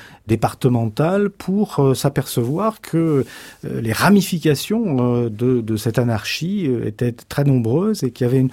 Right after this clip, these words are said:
sorte de, de réseau, une densité, euh, euh, d'anarchistes très, très forte à cette époque,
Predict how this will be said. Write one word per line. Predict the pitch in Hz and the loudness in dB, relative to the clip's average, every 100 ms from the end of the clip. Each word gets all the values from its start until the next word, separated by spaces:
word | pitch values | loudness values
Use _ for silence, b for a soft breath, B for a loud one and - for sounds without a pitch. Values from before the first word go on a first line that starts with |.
| B | B
sorte | - 147 143 | -6 -4 0
de, | 123 117 B B | 0 0 B B
de | 110 | 0
réseau, | 117 117 170 175 165 208 | 0 4 4 4 2 0
une | 143 107 | 0 2
densité, | 208 214 - 165 151 180 214 | 2 2 0 -4 -2 -2 0
euh, | 127 120 B - | -2 -2 B -8
euh, | 120 | -4
d'anarchistes | 113 117 110 - - 165 - - B B - | 0 0 -2 -4 -6 -6 -6 -8 B B -8
très, | - | -6
très | 170 143 | -4 -4
forte | - 156 - | -2 -4 -2
à | 127 | -2
cette | - - | -2 -2
époque, | 131 - 208 | -2 0 0